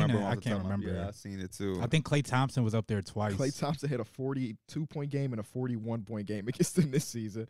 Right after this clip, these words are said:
Speaker 2: Mm-hmm.
Speaker 3: Um, overall, if you, yeah, if you're playing against the Houston Rockets, you can have a crazy performance, but no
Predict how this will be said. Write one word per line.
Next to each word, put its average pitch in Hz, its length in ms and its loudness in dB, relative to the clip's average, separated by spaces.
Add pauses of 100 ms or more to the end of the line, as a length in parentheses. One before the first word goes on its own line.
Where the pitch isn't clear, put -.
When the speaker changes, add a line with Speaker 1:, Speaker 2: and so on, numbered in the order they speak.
Speaker 2:
Mm-hmm. 90 500 -8
Speaker 3:
Um, 98 320 -2
overall, 151 480 0
if 113 100 -6
you, 127 80 -2
yeah, 131 140 4
if 104 60 -2
you're 113 80 -4
playing 147 220 0
against 147 160 -2
the 156 80 -6
Houston 127 220 -4
Rockets, 120 300 -2
you 113 100 -8
can 117 120 -2
have 120 220 0
a 104 60 -4
crazy 117 320 -2
performance, 120 480 -6
but 107 120 -2
no 143 360 -2